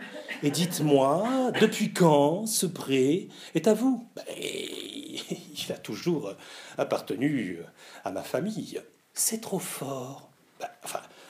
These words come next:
des actes sont là pour l'établir. Euh, je n'ignore pas, je n'ignore pas que dans le temps, il y a eu des histoires au sujet de ce pré,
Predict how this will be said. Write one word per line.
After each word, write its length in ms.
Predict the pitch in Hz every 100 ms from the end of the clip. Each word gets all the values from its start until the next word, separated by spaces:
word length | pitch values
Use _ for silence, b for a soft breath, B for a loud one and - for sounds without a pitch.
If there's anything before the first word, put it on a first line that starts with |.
| -
des 220 | - -
actes 320 | 185 - 117
sont 200 | - - -
là 60 | 185
pour 200 | - 104
l'établir. 640 | 95 - 196 170 233 151 - B B B -
Euh, 120 | - 117 b b
je 180 | - -
n'ignore 340 | 165 202 190 -
pas, 320 | 151 - - _ _ _ _ _ _
je 100 | 120
n'ignore 320 | 113 113 -
pas 200 | - - _ b b b b
que 80 | 127
dans 180 | 147 180
le 100 | 175
temps, 580 | - 165 156 180 - b b b b _ -
il 80 | 117
y 60 |
a 40 | 156
eu 120 | 180
des 240 | 170 -
histoires 600 | 156 - 156 170 185 185
au 60 | 170
sujet 340 | - 156 165
de 80 | 160
ce 140 | -
pré, 560 | 147 - 147 170 220 220